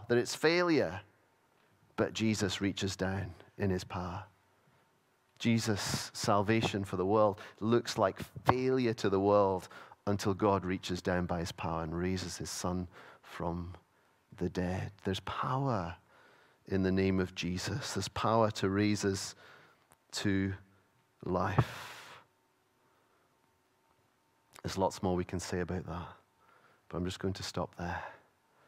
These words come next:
And let's just bow our heads and just allow the name of Jesus, precious Jesus, all hail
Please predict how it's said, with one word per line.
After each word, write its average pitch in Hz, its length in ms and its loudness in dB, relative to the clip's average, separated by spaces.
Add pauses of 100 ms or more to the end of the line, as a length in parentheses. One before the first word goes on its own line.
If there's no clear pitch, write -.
(880)
And - 80 -10
let's 78 140 -4
just - 140 -8
bow 92 100 -2
our 87 120 0
heads 85 640 -6 (1700)
and 90 100 -6
just 87 220 -6
allow 90 440 2 (1200)
the 95 100 2
name 92 400 4
of 95 280 -4
Jesus, - 1120 -6
precious 98 720 -2
Jesus, - 880 -10 (3750)
all 101 420 0
hail 90 580 -2